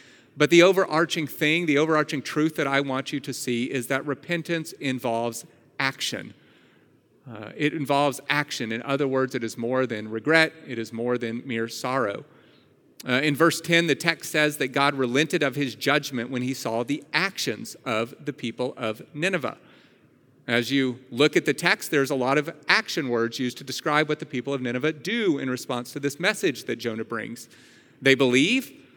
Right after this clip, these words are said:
proclaim a fast, dress in sackcloth. The king himself gets up,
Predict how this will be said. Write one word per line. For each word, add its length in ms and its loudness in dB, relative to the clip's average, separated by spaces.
proclaim 320 2
a 40 0
fast, 460 0
dress 240 2
in 80 -6
sackcloth. 640 0
The 100 2
king 280 4
himself 540 2
gets 260 4
up, 200 2